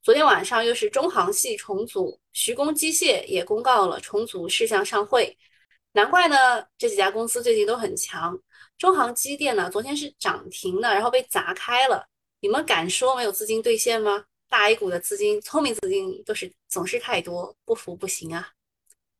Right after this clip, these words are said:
下一个事儿是关于茅台的。茅台之前推出了一个茅台牌冰激凌啊，说是只有百分之三的酒精浓度，但是也是建议大家吃了以后不要去开车的那个啊。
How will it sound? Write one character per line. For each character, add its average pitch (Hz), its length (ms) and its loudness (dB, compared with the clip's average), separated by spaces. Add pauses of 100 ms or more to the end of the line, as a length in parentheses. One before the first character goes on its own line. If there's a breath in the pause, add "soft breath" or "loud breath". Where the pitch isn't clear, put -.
(640)
下 359 160 2
一 302 40 4
个 294 60 -2
事 311 80 0
儿 277 80 4
是 285 120 -4
关 269 180 -2
于 - 20 -12
茅 233 200 2
台 170 280 -4
的。 - 320 -4
茅 262 140 0
台 370 160 4
之 370 160 2
前 240 300 0
推 269 180 0
出 277 200 -6
了 220 200 4
一 196 80 0
个 220 180 2
茅 214 200 0
台 247 240 0
牌 196 360 0 (120)
冰 269 160 -4
激 285 220 -4
凌 185 240 0 (180)
啊， - 380 -10
说 240 200 -4
是 233 280 0
只 - 140 0
有 247 80 4
百 185 140 0
分 214 100 -6
之 262 80 -2
三 294 320 2
的 349 80 6
酒 233 180 -2
精 190 180 -6
浓 180 160 -6
度， 185 120 -4
但 233 160 -2
是 240 100 -4
也 196 140 0
是 226 140 -6
建 262 260 -2
议 226 60 -4
大 214 140 2
家 214 120 2
吃 - 240 0
了 240 80 4
以 190 80 0
后 196 200 2
不 190 120 -4
要 202 140 2
去 202 100 -6
开 208 240 0
车 233 240 -2
的 190 100 -4
那 151 120 -8
个 - 100 -16
啊。 - 360 -6